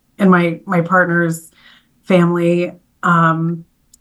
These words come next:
they, we all live in the same town.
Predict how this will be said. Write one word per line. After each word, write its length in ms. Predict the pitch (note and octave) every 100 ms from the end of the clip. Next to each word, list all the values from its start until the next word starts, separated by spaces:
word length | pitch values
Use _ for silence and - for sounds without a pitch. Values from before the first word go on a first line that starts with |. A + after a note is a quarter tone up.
| _ _ _ _ _ _ _ _ _ _ - F3+ F3 - _ -
they, 160 | F3
we 400 | E3+ E3 F3+ E3
all 160 | D#3+ E3+
live 160 | F3
in 80 | F3+
the 100 | F#3+
same 280 | F#3+ G3 G3
town. 520 | G#3 G#3+ F#3+ F3 E3+